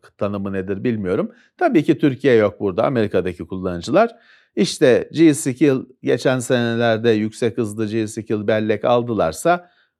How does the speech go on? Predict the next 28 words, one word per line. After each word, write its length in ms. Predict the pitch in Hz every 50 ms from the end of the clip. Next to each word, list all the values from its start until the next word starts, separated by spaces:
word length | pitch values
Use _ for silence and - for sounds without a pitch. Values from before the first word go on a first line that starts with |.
| _ _
hak 460 | - - 156 120 - - - - _ _ _ _ _ _ _ _ _ _ _ _ _
iddia 400 | - 113 95 101 107 107 90 87
edecekler. 680 | 87 78 73 76 85 78 76 - - 170 165 170 - - _ _ _ _ _ _ _ _ _ _ _ _ _ _ _ _ _ _ _ -
Genelde 560 | 170 156 123 104 85 87 92 92 127 131 123
biliyorsunuz 640 | 120 120 113 107 95 90 - 90 87 113 113 107
beş 280 | 104 110 101 92 - -
dolar, 220 | 80 76 78 92
on 240 | 107 104 95 95 87
dolar 340 | 78 78 92 110 117 110 95
bir 60 | 92
şey 280 | - - 113 101 101 95
kazanılıyor 640 | - 101 90 87 90 85 85 85 82 85 80 80 80
bu 100 | 85 78
davalardan 1000 | 85 82 82 80 78 82 80 78 78 82 80 80 80 143 165 226 240 - _ _ _ _ _ _ _
ama 260 | - - 87 113 156
kazanılıyor. 600 | - 175 160 151 160 156 160 160 156 143 110 80 69 - _ _ _ _ _ _ _ _ - - - _ _ -
Ama 300 | - 156 220 262 247 226
ben 160 | 226 233 254
şunu 280 | 240 - 269 269 302
merak 340 | 294 269 226 180 139 131 -
ediyorum. 400 | 127 104 110 107 98 92 92 98
Daha 220 | 131 147 170 185 190
önce 180 | 190 208 208
de 200 | 202 196 165 175
yanılmıyorsam 600 | 175 180 190 190 196 190 180 170 156 - 170 139 120
Corsair'le 640 | - 165 180 185 - - 180 156 139 120 110 98 -
aynı 300 | - 147 156 151 135 117
konu 380 | - 120 104 95 87 78 -